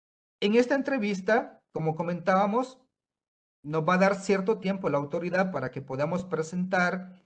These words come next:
este, ciertas correcciones que ha detectado. Aquí es la importancia que el contador tiene que apoyarse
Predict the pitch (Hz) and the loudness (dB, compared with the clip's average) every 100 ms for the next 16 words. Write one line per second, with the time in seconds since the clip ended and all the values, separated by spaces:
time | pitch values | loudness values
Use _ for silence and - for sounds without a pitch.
0 | _ _ _ - 123 - - 135 131 180 | _ _ _ -8 -6 -8 -10 -6 -2 2
1 | 170 175 165 - 175 196 - 233 160 151 | 2 0 -2 0 0 0 2 2 2 -2
2 | 165 - _ _ _ _ _ _ _ _ | -6 -12 _ _ _ _ _ _ _ _
3 | _ _ 143 135 127 120 - 147 165 175 | _ _ -2 0 0 -2 0 2 2 0
4 | 185 185 196 175 131 - 156 160 175 180 | -2 2 2 2 0 -2 -6 -6 -6 -4
5 | 170 175 185 185 135 127 123 131 143 165 | -4 -2 0 0 -2 -6 -4 -4 0 2
6 | 165 156 - - _ _ _ _ 185 196 | 2 2 -2 -14 _ _ _ _ 4 6
7 | 190 185 131 127 151 156 170 185 185 196 | 4 0 0 0 2 4 4 4 2 -4